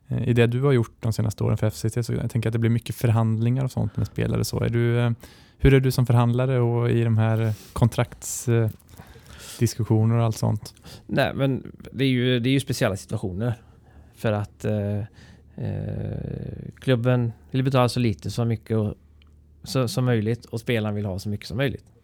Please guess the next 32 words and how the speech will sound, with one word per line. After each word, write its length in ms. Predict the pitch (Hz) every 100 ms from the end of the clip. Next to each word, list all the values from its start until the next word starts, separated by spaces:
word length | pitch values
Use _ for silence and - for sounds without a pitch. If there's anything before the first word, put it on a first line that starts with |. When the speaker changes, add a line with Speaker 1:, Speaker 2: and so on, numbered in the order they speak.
| _ - - - -
Speaker 2:
Så 140 | 117
det 40 |
är 20 | 123
klart 180 | 104
att 40 | 101
det 40 |
blir 120 | 104 98
speciella 440 | 104 101 95 85
situationer. 560 | - 101 92 78 127 131 - -
Och 360 | - - 107
vi, 420 | 117 113 110 107 104
vi 180 | 95 113
sitter 460 | - 120 - 139 139
där 200 | 110 107
helt 180 | 104
plötsligt, 460 | - 104 - 101 -
och 280 | 101 101 - - - _ -
vi 100 | 113
har, 200 | 113 110
vi 240 | 80 113
har, 320 | 113 110 107 - - - - -
eh, 380 | - 90 87 90
tjoat 440 | 92 135 120 117 123
och 60 |
tjimmat 460 | 139 120 110 110 120
och 100 | 113
sjungit 320 | 117 107 -
ihop 360 | 120 107 - 107
och, 340 | 101 82 104
och 120 | 107
allting 380 | 107 - 127 123
sådär. 400 | 139 104 73